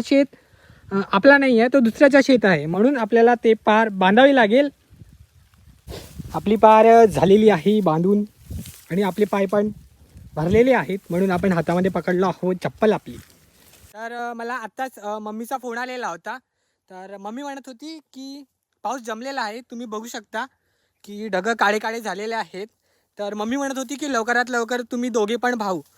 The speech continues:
घरी येऊन जा. तर आपल्याला घरी जावं लागेल पटकन. आलेला आहोत त्या साईडवरून, आणि आपला दादा आहे त्या साईडला, मी तुम्हाला दाखवतो झूम करून, तो बघा. तर आपला दादा येत आहे आपल्याजवळ.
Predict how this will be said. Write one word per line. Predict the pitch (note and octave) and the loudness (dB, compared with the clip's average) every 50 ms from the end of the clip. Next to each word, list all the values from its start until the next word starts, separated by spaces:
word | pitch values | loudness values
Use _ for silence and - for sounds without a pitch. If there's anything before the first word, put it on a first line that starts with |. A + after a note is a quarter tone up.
| _ _ _ - | _ _ _ 0
घरी | F#3+ A3+ B3+ | 2 2 4
येऊन | C4+ C#4 B3+ A#3+ | 4 2 2 4
जा. | G#3+ G#3 G3+ A3+ C4+ C4 - _ - _ _ - | 4 6 6 6 4 0 -6 _ -20 _ _ 0
तर | F#3+ | 0
आपल्याला | F3+ F3+ F#3+ G#3 G#3 G#3 G#3 G#3 G3+ - _ _ _ _ _ _ _ _ _ _ - | 0 0 2 2 2 4 4 2 2 -2 _ _ _ _ _ _ _ _ _ _ 0
घरी | - G#3+ C#4+ C#4 | 2 4 8 10
जावं | C4+ C4+ C4 B3+ | 12 12 12 10
लागेल | B3 B3 A#3+ B3+ B3+ C4+ C4 - - | 8 6 6 6 4 4 2 0 0
पटकन. | G#3 G#3 - - B3+ B3+ C4 C4+ - _ _ _ _ _ _ _ _ - - - - | -2 -2 2 4 4 4 4 4 -2 _ _ _ _ _ _ _ _ -18 -14 -4 2
आलेला | A3 G#3+ A#3 A#3 A#3+ B3 A#3 | 4 6 6 6 6 6 6
आहोत | G#3+ F3 - A#3 A#3+ A3+ - - | 4 4 6 4 4 4 4 4
त्या | B3+ C4+ C4 | 6 6 6
साईडवरून, | C#4 B3+ B3 A3 G#3+ G3 E3+ C#3+ C3+ C#3+ - _ _ _ _ - - | 6 6 6 4 4 2 0 -2 -4 -8 -14 _ _ _ _ -12 -6
आणि | D3 E3 F#3 - - | -6 -6 -6 -6 -6
आपला | - - F3 G#3 A#3+ C4 | -6 0 2 4 4 4
दादा | B3 A3+ A3 A3+ G#3 | 4 4 2 2 2
आहे | G3+ G#3+ A#3 | 2 0 0
त्या | A3+ - - B3+ C4+ | 0 0 0 0 2
साईडला, | C4 B3+ A3+ G#3 F#3+ F3+ D3+ - - - | 2 2 0 0 0 -2 -4 -6 -10 -14
मी | C#3+ E3 | -12 -10
तुम्हाला | F3 G3 G3 G#3+ A#3 A#3 | -6 -4 -2 -2 0 0
दाखवतो | G#3 F#3 F3+ A3 G#3 A3+ A3 | 0 0 0 0 0 0 0
झूम | G3 D#3 D#3+ G3+ G#3 | 0 0 0 -2 0
करून, | G3 G#3 F#3 F3 D#3 C#3+ - _ _ _ _ _ _ _ | 0 0 0 -2 -2 -6 -8 _ _ _ _ _ _ _
तो | G#3 A#3+ | 2 4
बघा. | B3 A#3 G#3 F#3+ D3 B2+ C#3+ - - _ _ _ _ _ _ _ _ _ _ _ _ _ _ _ _ _ - | 4 4 4 4 0 -2 -6 -14 -20 _ _ _ _ _ _ _ _ _ _ _ _ _ _ _ _ _ -6
तर | D#3+ F#3 G#3+ - | -4 -4 -4 -2
आपला | G3 F#3+ A#3+ B3 | 0 2 4 4
दादा | B3+ B3 B3+ B3 | 6 6 6 6
येत | A#3 G#3+ A3+ A3+ | 4 4 4 4
आहे | B3 B3 | 4 4
आपल्याजवळ. | A#3 G#3+ G3+ A3+ A#3 A3 G3 F#3+ G#3+ | 4 2 2 2 2 4 4 4 2